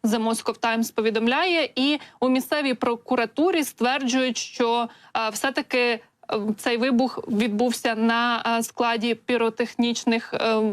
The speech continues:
виробів. Ну, не знаю, чому вони <laughs> так ось очевидні речі, але вони намагаються якось їх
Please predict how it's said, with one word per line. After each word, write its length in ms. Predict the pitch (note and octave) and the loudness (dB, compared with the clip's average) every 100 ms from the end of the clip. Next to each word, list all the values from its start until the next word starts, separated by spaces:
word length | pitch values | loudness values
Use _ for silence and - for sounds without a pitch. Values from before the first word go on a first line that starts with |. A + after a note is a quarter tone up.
| G#3+ A3 A3+ | -2 0 2
виробів. 520 | B3+ B3+ G#3+ F#3 F#3+ - | 2 2 0 0 0 2
Ну, 240 | C#4+ D4+ - | 2 0 0
не 160 | C4 C4+ | 0 2
знаю, 340 | B3 G#3+ - - | 2 0 -4 -8
чому 380 | - A3+ A#3+ A#3 - - | 0 2 2 0 -6 -2
вони 360 | A3+ A#3+ B3+ C#4 B3+ D#4+ | 0 2 0 0 -4 -6
<laughs> 240 | - C#4 | -6 -4
так 260 | A#3 A#3+ B3+ | -4 -2 -2
ось 180 | B3+ - | -2 -2
очевидні 560 | B3+ C#4 C#4+ A#3+ B3 | 0 2 2 4 2
речі, 340 | A#3+ C#4+ - C#4 | 2 -2 -2 0
але 240 | A#3 A#3 | 0 0
вони 260 | A#3+ A#3 A#3+ | 2 2 4
намагаються 600 | A#3 A3+ B3+ A#3+ A#3 A#3+ | 2 2 0 0 0 -2
якось 380 | A#3 A#3+ B3+ B3 | -2 0 0 0
їх 220 | A#3 | 0